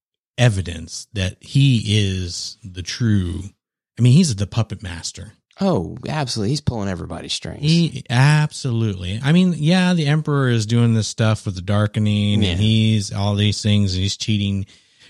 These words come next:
Speaker 1: trying to, uh, he, he's more dinged up than the rest of them because he's taken on all this stuff. But the Chamberlain, he, he's the mastermind
Speaker 2: Mm-hmm.
Speaker 1: behind this. And I still maintain that he's the true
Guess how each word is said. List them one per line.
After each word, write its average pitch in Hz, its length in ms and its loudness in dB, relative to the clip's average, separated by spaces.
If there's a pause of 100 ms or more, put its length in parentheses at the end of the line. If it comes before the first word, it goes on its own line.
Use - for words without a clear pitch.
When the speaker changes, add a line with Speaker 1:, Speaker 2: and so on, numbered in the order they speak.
Speaker 1:
trying 107 240 2
to, 98 180 2
uh, 95 40 -8 (500)
he, 98 800 -4
he's 113 320 4
more 107 280 4
dinged 104 380 2
up 104 240 0
than 98 220 0
the 95 80 0
rest 104 300 0
of 98 100 2
them 104 160 2
because 95 400 -2
he's 101 160 -2
taken 98 380 0
on 95 240 0
all 95 160 0
this 90 120 -2
stuff. 98 280 -4
But 90 100 -6
the 87 60 -8
Chamberlain, 98 760 0 (460)
he, 175 260 -6
he's 226 300 2
the 117 80 -2
mastermind 90 880 -2 (100)
Speaker 2:
Mm-hmm. 95 260 -4
Speaker 1:
behind 101 320 2
this. 98 220 -2
And 120 80 -2
I 202 140 0
still 165 280 2
maintain 113 680 4
that 92 80 -4
he's 113 380 0
the 95 140 -12
true 104 760 0